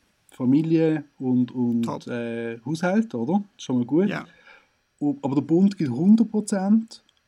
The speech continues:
Speaker 1: und, äh, im Verhältnis gibt der Kanton nur, glaub ich, siebenundneunzig Prozent oder zweiundneunzig Prozent. Und die Abstimmung sagt, hey, wir wollen das aufsetzen auf auch hundert Prozent, dass es insgesamt etwa eine Milliarde ist im Jahr.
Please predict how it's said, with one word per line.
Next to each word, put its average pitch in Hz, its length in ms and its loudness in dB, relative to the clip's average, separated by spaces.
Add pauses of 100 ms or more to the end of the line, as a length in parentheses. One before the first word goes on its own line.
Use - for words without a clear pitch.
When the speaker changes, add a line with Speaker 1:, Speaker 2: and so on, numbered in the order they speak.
(280)
Speaker 1:
und, 135 760 0
äh, 135 220 -2
im 135 160 0
Verhältnis 147 680 0
gibt 139 360 -2
der 127 500 2 (260)
Kanton 139 460 0
nur, 135 540 2
glaub 120 140 -6
ich, 120 240 0
siebenundneunzig 143 560 0
Prozent 101 500 -12
oder 104 140 -16
zweiundneunzig 123 560 -2
Prozent. 104 420 -14 (920)
Und 127 640 4 (340)
die - 40 -14
Abstimmung 147 380 -2
sagt, 139 380 -2
hey, 147 400 -2 (100)
wir 143 140 2
wollen 139 140 4
das 127 120 -6
aufsetzen 165 600 -4
auf 127 160 -14
auch 139 260 -2
hundert 165 340 -4
Prozent, 135 560 -6
dass 120 120 -10
es 117 80 -16
insgesamt 131 640 -8
etwa 127 220 -10
eine 123 140 -4
Milliarde 123 560 -4
ist 160 140 -8
im 147 120 -2
Jahr. 113 360 -4